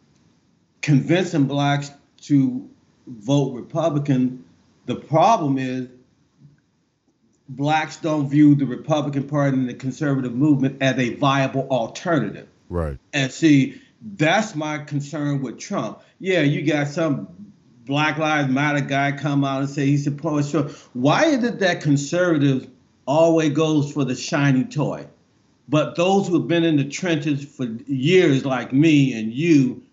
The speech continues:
Speaker 1: they ignore us. But as soon as Jamie Foxx sent out a tweet like, "I like low taxes,"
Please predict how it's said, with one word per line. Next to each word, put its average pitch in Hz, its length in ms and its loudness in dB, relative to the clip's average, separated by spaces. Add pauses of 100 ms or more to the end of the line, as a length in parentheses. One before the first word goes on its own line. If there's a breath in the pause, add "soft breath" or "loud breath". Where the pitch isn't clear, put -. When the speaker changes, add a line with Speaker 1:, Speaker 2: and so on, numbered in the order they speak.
(380)
Speaker 1:
they 170 200 -2
ignore 160 500 0
us. 160 120 0
But 143 140 -4
as - 120 -10
soon 214 320 0
as - 800 -6
Jamie 175 380 0
Foxx 170 400 -6
sent 165 160 -4
out 151 140 -4
a 143 60 -4
tweet 170 360 -4
like, 139 400 -6
"I 156 120 0
like 165 260 0
low 156 300 0
taxes," 147 540 -2